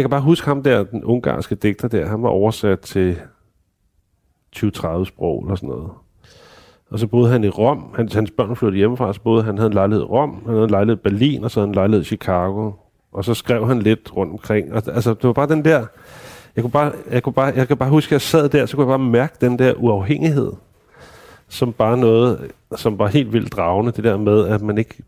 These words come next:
behøvede noget eller nogen, men at man bare kunne, altså, altså, hvis man bare havde en, en blyant og et stykke papir, så kunne man ligesom være hvor som helst i verden.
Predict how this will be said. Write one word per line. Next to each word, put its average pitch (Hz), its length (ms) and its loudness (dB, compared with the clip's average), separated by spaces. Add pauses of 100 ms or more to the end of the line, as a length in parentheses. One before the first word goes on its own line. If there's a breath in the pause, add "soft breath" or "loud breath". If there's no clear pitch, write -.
behøvede 135 460 -2
noget 92 380 -2 (160)
eller 104 240 2
nogen, 104 520 -4 (680)
men 113 240 2
at 110 200 2
man 113 140 2
bare 110 240 2
kunne, 113 340 -4 (260)
altså, 104 360 -2 (1500)
altså, 117 260 2
hvis 117 200 0
man 120 120 0
bare 123 160 2
havde 123 480 2 (200)
en, 117 300 -4
en 113 160 -2
blyant 127 560 2 (240)
og 113 120 0
et 107 60 -2
stykke - 180 -6
papir, - 360 -2 (680)
så 135 120 -2
kunne 120 100 -4
man 120 100 2
ligesom 113 420 -4
være 107 260 2 (340)
hvor 123 160 2
som 135 140 -4
helst 110 200 -2
i 92 60 -4
verden. 92 320 -4